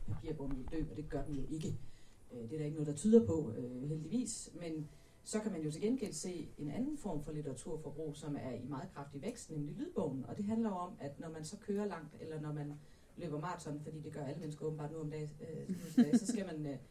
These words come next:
så kan man faktisk få litteraturen ind samtidig, så man faktisk kan stadigvæk, selvom verden er på en anden måde, kan man måske godt få, øh, have muligheden for at bruge litteraturen,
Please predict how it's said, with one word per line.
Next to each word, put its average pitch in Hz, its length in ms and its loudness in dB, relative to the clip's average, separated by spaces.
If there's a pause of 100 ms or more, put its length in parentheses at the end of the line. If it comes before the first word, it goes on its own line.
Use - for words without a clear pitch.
så - 120 -4
kan 226 100 4
man 160 140 0
faktisk 185 440 -6
få - 140 -8
litteraturen 160 500 -4
ind 160 160 -6
samtidig, 190 520 -2
så 156 100 -10
man 143 160 -4
faktisk 160 340 -14
kan - 140 -2 (120)
stadigvæk, 175 560 -4 (340)
selvom 156 500 0 (420)
verden 175 260 -2
er 151 160 -4
på 175 80 -6
en 156 80 -2
anden 156 200 -2
måde, 147 160 -2
kan 156 200 -4
man 151 120 -2
måske 147 280 -6
godt 196 200 0
få, 156 340 0 (600)
øh, 143 80 -2 (480)
have 190 200 4
muligheden 208 280 8
for 196 80 0
at - 100 -2
bruge 175 180 -4
litteraturen, 135 540 -4